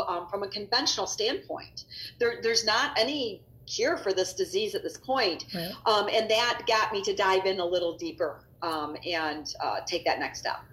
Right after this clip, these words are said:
Speaker 2: Well, that's an awesome reason for sure to have, like I had mentioned, you know, if, if anybody has ever had a family member,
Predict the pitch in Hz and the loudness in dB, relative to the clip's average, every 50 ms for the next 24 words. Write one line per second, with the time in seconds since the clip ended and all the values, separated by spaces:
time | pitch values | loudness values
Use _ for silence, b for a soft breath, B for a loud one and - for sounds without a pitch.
0 | - - - 202 208 214 254 277 294 - 339 302 269 240 233 247 269 269 285 254 | -10 0 4 6 8 10 10 8 8 6 4 4 4 6 6 6 6 6 4 2
1 | 240 226 208 214 233 226 190 185 175 170 180 190 190 - 202 196 - - 240 233 | 4 4 2 2 2 2 2 0 0 0 0 -2 0 0 0 0 0 2 4 6
2 | 214 196 175 170 180 180 180 - 214 196 208 202 208 208 196 196 - - 220 202 | 6 6 6 6 4 2 2 -2 0 4 6 6 6 6 4 0 -2 0 0 2
3 | 196 208 202 208 202 214 202 202 202 202 214 214 214 220 208 196 190 185 185 - | 4 4 4 4 6 4 4 4 4 4 2 2 2 2 2 4 2 2 0 -2
4 | 208 202 196 196 190 190 190 190 - 208 196 190 - - - 233 233 262 262 247 | -2 0 2 4 4 4 2 2 -2 -2 -2 -2 -4 -6 -2 2 4 6 6 6
5 | 226 233 220 208 202 208 208 202 196 196 190 185 196 196 190 190 185 180 - - | 6 6 6 4 6 6 4 6 6 4 4 4 4 6 6 6 4 2 0 2
6 | 214 214 220 220 214 202 196 196 190 190 190 196 185 180 180 175 | 4 4 4 4 4 4 4 2 4 4 4 4 4 4 2 2